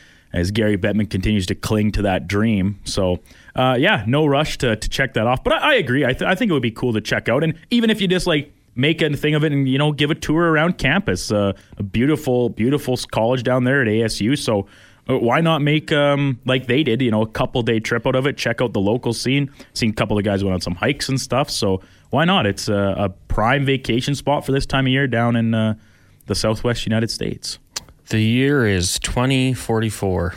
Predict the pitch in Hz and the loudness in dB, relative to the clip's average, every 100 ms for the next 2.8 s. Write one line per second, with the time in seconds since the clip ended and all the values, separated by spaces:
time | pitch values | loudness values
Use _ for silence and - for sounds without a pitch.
0 | - - - - - - 117 117 117 113 | -6 -6 -8 -12 -8 0 2 2 2 2
1 | 107 104 98 101 113 113 113 107 101 87 | 0 0 0 0 0 2 2 2 0 0
2 | 90 104 - 117 104 92 95 98 | -2 -4 0 2 2 0 2 0